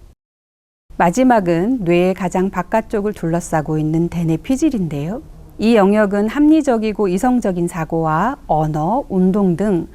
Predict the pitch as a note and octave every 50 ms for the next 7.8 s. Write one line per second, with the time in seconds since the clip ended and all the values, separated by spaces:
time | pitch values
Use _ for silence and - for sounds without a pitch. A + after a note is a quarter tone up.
0 | - - - - G3 F#3 - C4 C4 C4+ C4+ C4+ C4 B3+ A3+ G3+ G3+ G#3 F#3+ -
1 | F3 D#3+ E3 E3 E3+ E3+ E3+ - E3 D#3 D#3+ D#3+ E3 D#3+ E3+ F#3 D#3 D3 - D#3+
2 | D3+ D#3 F#3+ B3+ E4+ - - - F3 E3 D#3+ E3+ E3+ A3+ G#3 G#3+ G#3+ G3 F3+ F3+
3 | G3 G3 E3 D3+ D#3+ F3 E3+ E3 E3 E3+ D3+ G3+ G#3+ G3+ F#3 F3 D#3+ - D3 -
4 | - - - - - - - - - G3+ G3 A#3+ C#4 C4+ D4+ C4+ A#3+ C4+ C4+ C4
5 | - F#3 F#3+ F#3 A#3+ B3+ B3 F3+ - - - G#3 G#3+ G3+ G#3+ G#3 G3+ G3 G3+ G3+
6 | G3+ G3 G3+ - - - E3+ E3 F3 E3 A3 B3+ C4+ A#3+ G3 F#3 E3 D#3+ D#3 D3+
7 | E3+ E3+ D#3 D3+ D#3 D#3 D3+ C#3+ D#3 D3 D3+ F3+ A#3+ D#4 E4